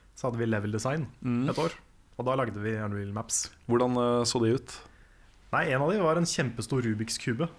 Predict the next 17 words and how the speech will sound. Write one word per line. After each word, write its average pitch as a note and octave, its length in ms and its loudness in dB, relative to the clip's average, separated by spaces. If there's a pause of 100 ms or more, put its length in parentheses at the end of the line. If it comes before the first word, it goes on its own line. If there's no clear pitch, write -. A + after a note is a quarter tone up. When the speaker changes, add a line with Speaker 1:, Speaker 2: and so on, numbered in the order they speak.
(220)
Speaker 2:
<laughs> - 760 -8
Speaker 1:
som, C3 320 -2
eh, B2+ 340 0 (240)
jeg C3 120 -4
tenkte, A#2+ 280 -2
det C3 100 0
er D#3+ 220 0
en D3+ 220 -2
kreativ B2 380 0
ting A#2 160 0
som - 140 -2
ikke - 100 -8
tar A2+ 100 -2
lang A2 120 0
tid G#2+ 120 -4
å G#2+ 40 -2
lage, G#2 260 -2